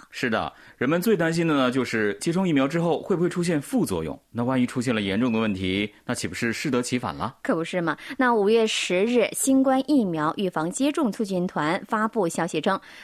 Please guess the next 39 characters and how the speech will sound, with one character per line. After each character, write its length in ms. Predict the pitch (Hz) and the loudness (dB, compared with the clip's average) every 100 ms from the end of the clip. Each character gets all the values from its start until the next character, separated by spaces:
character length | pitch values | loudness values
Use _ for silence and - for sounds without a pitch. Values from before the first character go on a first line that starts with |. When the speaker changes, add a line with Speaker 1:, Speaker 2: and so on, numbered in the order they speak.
| - | -2
Speaker 2:
从 300 | 220 254 285 | 2 2 2
本 340 | 220 208 190 | 0 0 2
月 280 | 233 233 196 | 2 4 2
十 300 | 196 - 208 | 0 0 0
七 260 | - - 339 | 0 2 2
日 160 | 330 | 2
起 220 | 175 139 | 0 -4
啊， 160 | 131 - - - - | -4 -6 -8 -20 -4
在 240 | 247 220 | 0 0
接 240 | 214 302 311 | 2 2 2
种 240 | - 247 | 2 0
新 200 | 208 285 | 2 2
冠 160 | 285 302 | 4 4
疫 80 | 302 | 4
苗 220 | 190 175 | 4 0
之 160 | - | 0
后， 260 | 277 - - - - | -2 0 -4 -6 -8
因 160 | - 311 | 0 4
为 100 | 294 | 4
不 340 | 285 381 330 | 2 2 4
良 320 | 208 165 175 254 | 4 2 0 0
反 360 | 190 156 135 | -2 -4 -2
应 240 | 202 214 196 | 0 2 0
住 220 | - 302 | 0 4
院 200 | 277 330 - | 4 2 -4
或 200 | _ 349 | _ -2
者 160 | 214 147 | 0 -4
是 260 | - 170 147 - | -2 -2 -2 -10
发 220 | - 247 | -2 0
生 260 | 254 269 262 269 - | 2 2 0 -2 -8
相 340 | - 349 349 | -2 0 0
应 200 | 370 311 196 | 2 2 2
疾 280 | - 156 | -2 -4
病 220 | - 294 233 | 0 2 2
的 160 | 170 | 0
重 420 | 196 - 370 262 202 | 0 0 4 2 2
症 240 | 233 185 | 0 0
患 200 | 190 170 143 | 0 -2 -2
者， 180 | 139 | -6